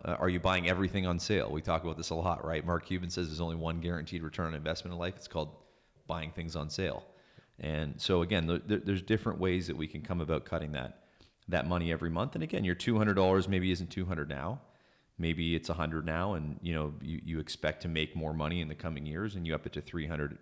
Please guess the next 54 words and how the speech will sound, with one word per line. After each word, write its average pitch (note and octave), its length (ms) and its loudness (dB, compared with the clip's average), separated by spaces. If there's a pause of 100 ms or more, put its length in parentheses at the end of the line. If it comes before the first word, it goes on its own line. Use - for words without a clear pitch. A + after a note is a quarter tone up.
from D#2 220 -6
now. C#2 200 -4
But G#2+ 140 0
again, - 180 -4
that's E2+ 160 -2
part E2+ 220 -2
of F#2 60 -6
the - 60 -10
plan. - 300 -8 (680)
Same C#3 200 -2
thing D#3 120 0
with C#3+ 120 0
real D3 200 0
estate, C#2+ 340 0
is, D#2 140 -2
like, E2+ 160 0
people G2 240 -2
think F#2 360 2 (580)
that F2 200 4
real F#2+ 180 6
estate's F#2+ 340 0
so F#2 260 4
unattainable. F2 720 0
One G2 160 2
of A#2 80 0
the F2+ 60 -6
things G#2+ 200 2
that D#2+ 80 2
I'm E2+ 180 0
really G2 180 2
passionate D2+ 500 0
about D2+ 260 0
is, D2+ 280 -2 (640)
why F#2 180 4
do D#3+ 80 2
you E3+ 60 2
need D3 160 2
to A2 40 2
buy F#2+ 240 4
a A2 60 4
property G#2+ 400 0
by G2 140 0
yourself? - 640 -2 (1300)
Like, G2 120 2
why A2 200 2
is D#3 140 2
it C#3+ 100 2
that G#2+ 100 2
we're, F#2+ 340 4 (440)
that F#2 120 4
we're F2+ 120 4
so A2+ 380 4
focused G2+ 640 2
on F2 420 2